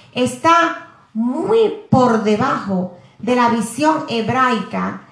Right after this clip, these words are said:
e inclusive de algunos paganos de la antigüedad. En el libro de Daniel se manejaba el concepto del reino de Dios como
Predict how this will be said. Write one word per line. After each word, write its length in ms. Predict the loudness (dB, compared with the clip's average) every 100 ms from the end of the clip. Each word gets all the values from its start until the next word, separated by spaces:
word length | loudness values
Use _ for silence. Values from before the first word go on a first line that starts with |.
| _ -8
e 100 | -4
inclusive 1040 | -2 -2 -4 -6 -6 -6 -4 -4 -4 -8 -20 _ -8
de 160 | 0
algunos 560 | 0 2 0 0 -2 -2
paganos 640 | -2 0 -2 0 0 -2
de 100 | -4
la 80 | -4
antigüedad. 720 | -4 -4 -8 -10 -10 -10 -12 -14 -20 _ _ -20 _ _ _ _ _ _ _ _ _ _ _ _ -20 -8
En 180 | -4 -2
el 140 | -2
libro 220 | -2 0
de 140 | 0 0
Daniel 720 | 0 -2 -2 -2 -4 -10 -20 _ _ -12
se 180 | -6
manejaba 960 | -2 -2 -4 -6 -6 -4 -2 -2 -4 -12 -20 -10
el 200 | -6 -2
concepto 640 | -2 -2 -2 -4 -4 -4
del 140 | -4 -4
reino 320 | -6 -6 -4
de 120 | -4
Dios 220 | -6 -8
como 420 | -8 -6 -6 -6